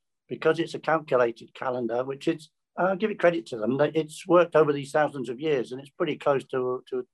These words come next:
to where the agricultural calendar is, but it's calculated, which means you can set everything up.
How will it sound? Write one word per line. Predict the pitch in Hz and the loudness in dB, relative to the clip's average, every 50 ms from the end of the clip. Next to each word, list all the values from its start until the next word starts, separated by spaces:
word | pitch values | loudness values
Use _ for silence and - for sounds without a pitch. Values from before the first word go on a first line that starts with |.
| _ _ _ | _ _ _
to | - 135 | -6 -2
where | 131 135 131 | 0 0 2
the | 123 127 | 2 0
agricultural | 131 131 131 - - 147 170 156 127 113 | -2 -2 -4 -2 -2 -2 -2 -2 -6 -8
calendar | - 120 117 113 110 113 120 113 | -4 -4 -2 -2 -2 -2 -2 -2
is, | 107 - _ | -2 -4 _
but | - 139 135 - _ - - - - _ | -4 -4 -4 -4 _ -20 -20 -20 -10 _
it's | 151 143 147 - - - - - _ | -6 -6 -6 -8 -14 -18 -20 -20 _
calculated, | - 170 170 165 165 165 160 160 160 151 - 135 - | 0 2 2 2 2 2 2 2 2 2 -2 -8 -8
which | - - - | -10 -10 -6
means | 139 135 135 131 - | -4 -4 -4 -4 -6
you | 113 - | -8 -8
can | 127 117 | -8 -4
set | - - 147 151 - | 0 0 0 2 2
everything | 180 160 151 - 151 143 | 0 0 0 0 0 2
up. | 127 101 98 - | 2 2 0 -4